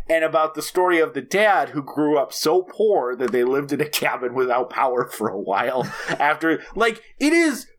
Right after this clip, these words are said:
one thing after the other, and the, without an, a lo-, audience there to actually laugh, they, like, occasionally remember to have a joke. There's a sequence in the episode we'll talk about where that was specifically put in at Brandon Tartikoff, the N B C's head, urging,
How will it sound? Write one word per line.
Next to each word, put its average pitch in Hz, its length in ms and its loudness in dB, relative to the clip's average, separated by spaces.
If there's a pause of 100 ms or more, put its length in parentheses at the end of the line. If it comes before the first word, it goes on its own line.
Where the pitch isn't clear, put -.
(360)
one 220 680 0
thing 233 340 -2
after 190 300 2
the 175 160 0
other, 196 260 2
and 170 380 -2
the, 156 420 2
without 170 500 2
an, 180 220 -10
a 151 80 2
lo-, 147 300 0
audience 180 420 0
there 165 160 2
to - 240 -4
actually 170 480 0
laugh, 123 460 2 (320)
they, 156 120 2
like, 170 240 2
occasionally 202 640 0
remember 151 440 2
to 127 60 0
have 123 180 0
a 113 60 -2
joke. 104 480 -2 (800)
There's 127 220 0
a 143 60 -2
sequence 170 460 0
in 139 80 -2
the 131 100 0
episode 123 360 0
we'll 107 140 -4
talk 120 260 -2
about 101 340 0 (360)
where 123 380 2
that 123 160 0
was 127 140 0
specifically 170 720 -2
put 135 260 -4
in 147 300 2
at 127 280 -2
Brandon 127 400 0
Tartikoff, 120 640 0
the 87 120 -2
N 113 80 0
B 113 100 0
C's 214 320 -2
head, 120 220 -2
urging, 117 500 -2